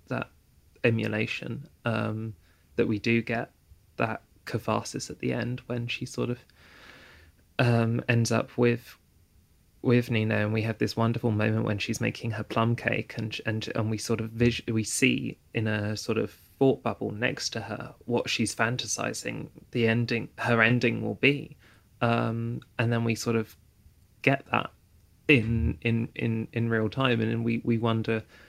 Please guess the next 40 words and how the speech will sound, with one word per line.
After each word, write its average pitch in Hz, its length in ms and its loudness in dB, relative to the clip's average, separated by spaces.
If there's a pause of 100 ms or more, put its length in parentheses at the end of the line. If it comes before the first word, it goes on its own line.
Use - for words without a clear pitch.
(340)
is 110 160 0
this, - 460 -6
is 110 140 0
this - 180 -8
something 107 380 -6
real? 117 440 -2 (100)
The, 117 180 2 (100)
the, 117 80 -2
'cause - 300 -8
there's 110 180 0
that, - 200 -4 (280)
that 110 220 0 (180)
wonderful 117 420 2
final 110 600 -4 (260)
shot 113 340 0
of 117 120 -12
them 110 200 -2
on, 110 280 -4
on 110 340 -4 (160)
the 110 80 -2
moped, 113 600 -6
sort - 200 -8
of - 160 -16
going 113 280 -6
through - 160 -10
the 120 60 -6
streets - 380 -6
of - 100 -16
Paris, - 480 -4
and 113 120 -10
it's, - 200 -18 (1500)
as 127 140 6
you 127 80 0
say, 123 220 6
it's, - 200 0
it's - 180 -2
this 120 160 -2
very 127 260 4
sort 123 240 -2
of 123 160 -2